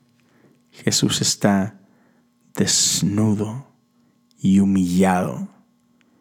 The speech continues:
Y soldados están repartiéndose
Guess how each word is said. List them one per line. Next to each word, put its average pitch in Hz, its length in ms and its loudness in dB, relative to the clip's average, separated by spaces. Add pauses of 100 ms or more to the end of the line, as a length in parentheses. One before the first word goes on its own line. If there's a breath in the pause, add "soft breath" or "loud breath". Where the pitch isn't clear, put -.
(800 soft breath)
Y - 80 -2
soldados 131 800 2
están 113 520 0
repartiéndose 110 1080 0